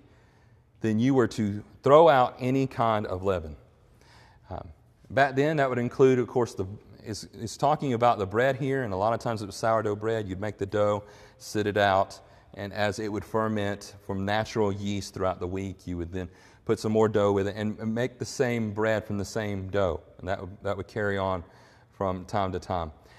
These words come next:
And, but when this period of the year came on, you were to cast it, all of it out. All the dough, all the yeast, all of it was to be removed from the, from the home, uh, under the old law in, in Judaism.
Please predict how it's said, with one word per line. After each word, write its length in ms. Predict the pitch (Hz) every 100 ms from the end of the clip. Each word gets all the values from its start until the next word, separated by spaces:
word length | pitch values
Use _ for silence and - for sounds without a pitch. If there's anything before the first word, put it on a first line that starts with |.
| -
And, 180 | 117 117
but 180 | 127 117
when 220 | 127 120
this 240 | 143 -
period 260 | - 170 147
of 60 | 123
the 60 |
year 240 | 117 135 151
came 260 | - 107
on, 220 | 101 98
you 120 | 101 127
were 100 | 101
to 60 |
cast 360 | - 113 101 -
it, 60 |
all 200 | 90 101
of 100 | 90
it 100 | 82
out. 140 | 80 -
All 220 | 85 98
the 100 | 123
dough, 320 | 117 107 98
all 140 | 95 98
the 80 |
yeast, 340 | 95 92 90 -
all 160 | 92
of 80 | 87
it 80 | 85
was 120 | 76
to 80 | -
be 100 | 90
removed 300 | 85 90 87
from 160 | 87 82
the, 100 | 80 _ _ _ _
from 100 | 87
the 80 | 87
home, 300 | 90 85 78 _ _ _ _ _ -
uh, 80 | -
under 260 | 95 92 87
the 200 | 87 85 - _ 104 - -
old 200 | 98 90
law 360 | 85 82 -
in, 120 | 87 90
in 120 | 95
Judaism. 480 | 82 98 92 80 80